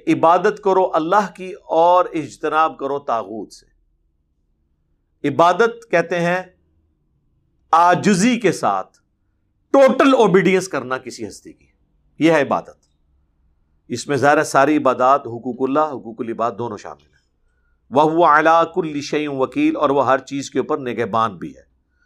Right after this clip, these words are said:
ہر چیز اس نے، یہ نہیں ہے کہ آپ بنا کے فرشتوں کے، بزرگوں کے یا جنات کے حوالے کر دیے، نہیں۔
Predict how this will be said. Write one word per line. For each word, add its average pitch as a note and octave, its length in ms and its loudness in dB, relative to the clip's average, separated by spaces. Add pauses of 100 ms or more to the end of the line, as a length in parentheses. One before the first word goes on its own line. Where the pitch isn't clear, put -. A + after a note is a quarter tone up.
(280)
ہر D3+ 100 4
چیز D#3+ 280 0
اس D3 120 -2
نے، F3+ 200 0 (540)
یہ D#3+ 140 4
نہیں G#3+ 140 2
ہے B3+ 100 2
کہ A#3 120 0
آپ F#3 280 0 (360)
بنا E3 300 4
کے E3+ 140 2
فرشتوں D#3+ 460 0
کے، D#3 200 2
بزرگوں D3 540 0
کے D#3+ 120 -4
یا D3+ 140 2
جنات C#3+ 480 0
کے D#3 80 -2
حوالے A#2 260 0
کر G2+ 180 -8
دیے، D#2+ 220 -18
نہیں۔ A#2 160 -10